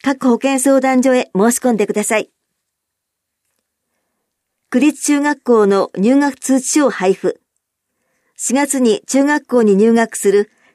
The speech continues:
区内在住のお子さん、平成二十二年四月二日から二十三年四月一日生まれの保護者に、区立中学校の入学通知書を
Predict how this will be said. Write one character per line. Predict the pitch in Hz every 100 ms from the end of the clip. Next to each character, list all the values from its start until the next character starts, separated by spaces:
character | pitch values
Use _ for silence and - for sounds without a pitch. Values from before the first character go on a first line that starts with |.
| -
区 | 285
内 | 277 220
在 | 214 247
住 | 240 254
の | 220
お | 220
子 | 220
さ | 208 190
ん、 | 180 _ _ _ _ _ _ _
平 | 254 269
成 | 277 277
二 | 285 233
十 | 226 214
二 | 226
年 | 202 190 -
四 | - -
月 | 254 262 254
二 | - -
日 | 226
か | -
ら | 202 220 _ _ _ _
二 | 254 240
十 | 247 240
三 | 233 226 208
年 | 202 - -
四 | - 247
月 | 285
一 | - 269
日 | 269 269 262
生 |
ま | 240
れ | 208 190
の | 185
保 | 208
護 | 233
者 | 226 185
に、 | 190 - _ _ _ _ _
区 | -
立 | 269 - -
中 | 294
学 | 277 285 -
校 | 233 208
の | 185 180 - _
入 | 190 269
学 | 285 277
通 | - 262 262
知 | -
書 | 262
を | 196